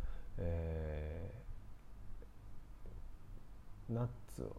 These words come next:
間食はナッツと、あとはですね、えー、まあ、ごぼうや海藻類、納豆などの発酵食品を摂る。まあ、そうです。食事の方にですね、フォーカスをまずする。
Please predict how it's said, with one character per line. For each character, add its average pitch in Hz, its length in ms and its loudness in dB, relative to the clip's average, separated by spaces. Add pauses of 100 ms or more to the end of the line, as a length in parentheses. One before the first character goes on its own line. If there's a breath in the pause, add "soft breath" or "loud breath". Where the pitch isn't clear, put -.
(140)
間 117 240 4
食 113 240 2
は 110 140 6
ナ 80 120 4
ッ - 20 0 (260)
ツ - 140 0 (360)
と、 104 220 4 (260)
あ 107 80 0
と - 120 2
は - 40 2
で 104 80 -2
す - 140 -4
ね、 120 160 2
え 80 640 4
ー、 - 20 2
ま 104 80 2
あ、 - 40 0 (440 loud breath)
ご 104 120 6
ぼ 98 160 10
う - 20 10
や 90 180 8
海 92 160 4
藻 87 200 6
類、 - 180 4
納 85 160 4 (120)
豆 117 160 6
な 87 100 8
ど - 40 8
の 123 80 8
発 - 160 2 (120)
酵 98 200 6
食 - 220 2
品 90 100 4
を 85 160 2
摂 - 140 0
る。 - 60 -2 (720 loud breath)
ま 113 60 2
あ、 - 80 2
そ 87 80 2
う - 20 4
で 80 60 2
す。 - 60 -2
食 104 260 4
事 131 160 8
の 127 80 6
方 120 260 4
に - 60 4
で - 140 0
す - 80 -6
ね、 117 180 0
フ 92 100 2
ォ 78 40 2
ー - 120 -4
カ 92 60 -4 (140)
ス 107 60 -4
を 107 60 0
ま 92 200 0
ず - 20 -2 (180)
す - 80 6
る。 - 80 2